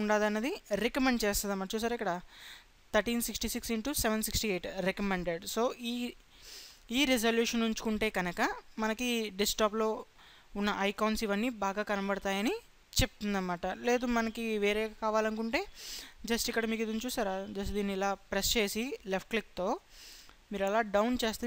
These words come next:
మీకు రిజల్యూషన్ తగ్గుతూ ఉంటుంది. చూసారా ఏదో దాని మీద క్లిక్ చేసి అప్లై చేశాను అనుకోండి, ఆ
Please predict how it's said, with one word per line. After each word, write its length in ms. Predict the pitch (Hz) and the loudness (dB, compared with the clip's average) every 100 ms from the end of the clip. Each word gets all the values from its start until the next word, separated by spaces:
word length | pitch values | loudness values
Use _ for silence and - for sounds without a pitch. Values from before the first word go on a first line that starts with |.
| 233 | 0
మీకు 140 | 220 | 2
రిజల్యూషన్ 600 | 202 190 220 220 220 233 214 | 0 2 2 2 0 0 2
తగ్గుతూ 300 | 202 220 214 208 | 2 2 2 2
ఉంటుంది. 340 | 190 175 170 175 - | 0 -4 -6 -10 -6
చూసారా 420 | 220 220 226 302 392 - - - - - 208 | -6 -4 -4 -4 -8 -14 -20 -20 -20 -14 -4
ఏదో 120 | 202 220 | 2 2
దాని 140 | 214 214 | 2 0
మీద 100 | 220 - | -2 -6
క్లిక్ 180 | 214 - | -6 -4
చేసి 220 | 220 262 381 370 - - - - - - 226 | -4 -4 -10 -16 -20 -20 -20 -20 -20 -10 -6
అప్లై 200 | 269 262 | 0 2
చేశాను 260 | 240 226 202 | 2 0 -2
అనుకోండి, 320 | 190 185 180 180 185 - - - | -4 -4 -6 -6 -8 -10 -12 -14
ఆ 40 | - | -2